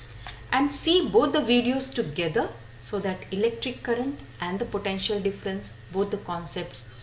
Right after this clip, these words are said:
will be once again revised by you. So see you with a new topic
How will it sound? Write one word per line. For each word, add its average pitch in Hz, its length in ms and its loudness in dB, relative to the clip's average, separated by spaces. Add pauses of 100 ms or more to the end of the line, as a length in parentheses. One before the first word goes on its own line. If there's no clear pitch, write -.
will 196 120 2
be 202 120 -2
once 196 380 -2
again 208 520 2 (560)
revised 185 720 0
by 156 120 -2
you. - 180 -10 (640)
So 214 160 2
see 262 260 4
you 302 100 2
with 233 160 2
a 196 60 2
new 185 260 0
topic 208 520 -2